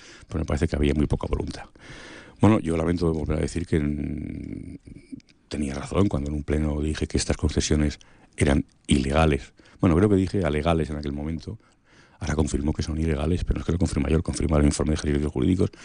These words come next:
y lo informa el Servicio de, de Atención Municipal, el Servicio Jurídico de la Diputación, eh, de Tarragona. Son absolutamente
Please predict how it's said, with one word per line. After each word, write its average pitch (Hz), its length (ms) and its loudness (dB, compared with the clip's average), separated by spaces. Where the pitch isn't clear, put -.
y - 60 2
lo 71 60 4
informa 76 400 4
el - 100 2
Servicio 76 460 2
de, 73 260 -2
de - 80 0
Atención 76 300 2
Municipal, 76 540 2
el - 100 -12
Servicio - 240 -2
Jurídico 76 340 2
de 73 60 2
la 73 40 0
Diputación, 73 560 0
eh, 76 280 -2
de 76 100 0
Tarragona. - 500 0
Son 85 300 0
absolutamente 82 720 2